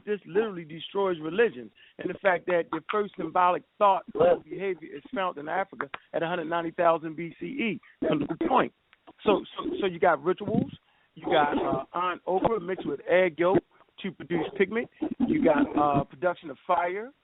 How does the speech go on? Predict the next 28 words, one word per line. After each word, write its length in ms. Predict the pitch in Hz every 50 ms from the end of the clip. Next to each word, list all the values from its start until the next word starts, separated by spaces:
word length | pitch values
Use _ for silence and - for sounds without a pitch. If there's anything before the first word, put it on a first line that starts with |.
| _ _ _ _ _ - -
And 100 | 156 -
I'm 120 | - -
not 180 | - 208 226 240
talking 220 | 311 226 214 214
about 180 | 226 202 196 175
just 220 | - 208 190 160 _ -
any 160 | 214 233 226
kind 200 | - 165 143 135
of 80 | 131 -
fire. 300 | - 135 131 131 131 131 - - - - -
I'm 80 | 180 -
saying 220 | - 202 190 180 175 -
keeping 260 | 226 226 302 - -
fire 340 | - 214 196 196 190 240 330
at 80 | 330
a 120 | 311 247 208
certain 320 | 208 202 190 233 277 240 220
temperature, 380 | 233 240 - 160 - 127 117 - _ _ _ _ _
okay, 460 | - - 147 139 139 131 - 185 180 175
to 180 | - - 190
melt 300 | 160 165 175 214 226 -
the 100 | - - -
okra, 420 | - 165 165 - - 151 147 160 180 170 156 139 233 - -
okay, 480 | - 165 - - 190 175 165 160 - 151 151 - - - _ _ -
to, 100 | 220 196
to 160 | 160 - 196
develop 400 | 160 165 160 196 190 185 185 151 -
tools. 340 | - 240 254 240 180 123 104